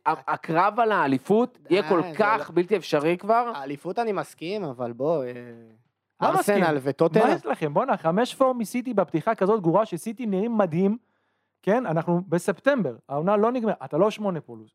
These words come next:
Speaker 3: פלוס
Speaker 2: נכון,
Speaker 3: פלוס.
Speaker 2: נכון.
Speaker 3: אתה חמש פור מסיטי, כשאתה נראה על הפנים,
Speaker 2: אריאל,
Speaker 3: וסיטי
Speaker 2: אתה צריך לנצח
Speaker 3: נראים
Speaker 2: את
Speaker 3: מדהים.
Speaker 2: יונייטד ואת, אה, טוטנהאם וארסנל עם, אה, עיניים עצומות,
Speaker 3: אתה
Speaker 2: עזוב
Speaker 3: שש,
Speaker 2: אותך.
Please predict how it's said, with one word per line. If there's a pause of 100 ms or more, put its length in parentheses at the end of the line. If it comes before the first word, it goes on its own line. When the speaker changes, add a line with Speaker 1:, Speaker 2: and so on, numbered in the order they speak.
Speaker 3:
פלוס
Speaker 2:
נכון,
Speaker 3:
פלוס.
Speaker 2:
נכון.
Speaker 3:
אתה
חמש
פור
מסיטי,
כשאתה
נראה (100)
על
הפנים,
Speaker 2:
אריאל,
Speaker 3:
וסיטי
Speaker 2:
אתה
צריך
לנצח
Speaker 3:
נראים
Speaker 2:
את
Speaker 3:
מדהים.
Speaker 2:
יונייטד (100)
ואת,
אה,
טוטנהאם
וארסנל
עם,
אה,
עיניים
עצומות,
Speaker 3:
אתה
Speaker 2:
עזוב
Speaker 3:
שש,
Speaker 2:
אותך.